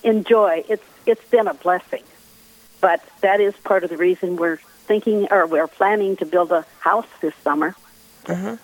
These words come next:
Speaker 1: We'd love to have a retired priest, but we may end up with a caretaker, which we really need. So
Speaker 2: Oh, so you're gonna build a house on the site?
Speaker 1: Actually, we're, we bought the house that the high school here in Yankton May built.
Speaker 2: Yeah.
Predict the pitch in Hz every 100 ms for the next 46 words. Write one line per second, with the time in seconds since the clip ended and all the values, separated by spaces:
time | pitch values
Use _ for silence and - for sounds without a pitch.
0 | - - 180 170 214 226 190 170 165 165
1 | - 170 156 - 196 175 165 - - -
2 | 160 180 165 180 180 - 170 165 160 -
3 | - 175 - - 202 - 196 196 180 147
4 | - 110 - 175 - 165 156 151 143 156
5 | 135 - - - - - - - 175 190
6 | 214 208 208 214 185 180 180 185 185 160
7 | 202 - - 165 160 170 180 - 135 185
8 | 339 - - - - 190 190 233 - 220
9 | 214 202 190 170 - - 185 180 170 175
10 | 208 180 170 180 196 - - 170 - -
11 | 185 - - 190 196 - 190 175 165 160
12 | 165 175 165 160 165 - 180 170 214 -
13 | - - - - - 160 156 233